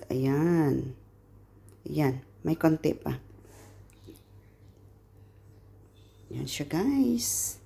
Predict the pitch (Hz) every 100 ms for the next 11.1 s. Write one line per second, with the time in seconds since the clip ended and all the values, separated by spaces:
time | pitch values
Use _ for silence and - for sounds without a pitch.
0 | - - - - - - - - - 147
1 | 165 180 208 - 208 208 208 196 - 151
2 | 156 151 170 277 339 - - - - -
3 | - - - - - - 165 160 156 160
4 | 165 - - - - - - 165 165 -
5 | 170 185 143 139 123 127 185 240 277 208
6 | 180 180 190 180 175 170 - 220 190 -
7 | - - 170 - - 160 165 160 165 160
8 | 165 - 190 277 262 233 156 151 170 180
9 | - 143 151 190 202 170 - - - -
10 | - 147 147 151 147 - 175 226 233 226
11 | -